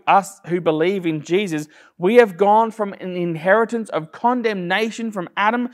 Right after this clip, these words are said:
to inheritance of life through the justification God declares over us by faith in Jesus. But let's look into the condemnation condition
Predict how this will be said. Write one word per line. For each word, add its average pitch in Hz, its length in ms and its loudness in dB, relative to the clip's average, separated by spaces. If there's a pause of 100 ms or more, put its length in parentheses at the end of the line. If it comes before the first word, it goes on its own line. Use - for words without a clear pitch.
(200)
to 208 100 -4
inheritance 220 580 4
of 175 240 0
life 190 640 6 (220)
through 190 160 -6
the 180 100 -4
justification 214 1000 0
God 202 340 6
declares 196 500 -4
over 214 360 2
us 151 140 2
by 190 200 2
faith 208 500 -4
in 180 380 -10
Jesus. 190 880 -12 (1700)
But 175 100 -12
let's 254 300 4
look 208 260 0
into 190 320 -2
the 160 160 -4
condemnation 175 720 -4
condition 147 760 -8